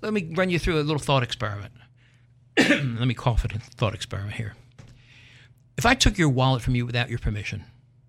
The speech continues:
I'd be a thief, right? If everybody in this room voted to take your wallet without your permission, well, we'd all be thieves. But somehow, when it's the city or the state or the country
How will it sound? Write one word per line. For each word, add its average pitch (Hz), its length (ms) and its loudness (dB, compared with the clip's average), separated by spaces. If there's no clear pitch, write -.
I'd 135 120 2
be 113 100 -4
a - 40 -8
thief, - 360 -14
right? 78 180 -4
If 156 100 2
everybody 202 280 6
in 196 60 6
this 175 160 6
room 151 360 4
voted 147 440 0
to - 120 -8
take - 200 -4
your 104 100 -6
wallet 104 400 -4
without 101 220 -8
your 104 80 -10
permission, 104 420 -6
well, 208 140 -6
we'd 220 200 -6
all 254 140 -4
be 131 120 -8
thieves. - 580 -16
But - 100 -14
somehow, 233 440 -2
when 127 140 -4
it's - 140 -8
the 107 60 -12
city 160 560 2
or - 60 -10
the - 100 -16
state 139 520 0
or - 60 -16
the - 60 -14
country 147 640 -2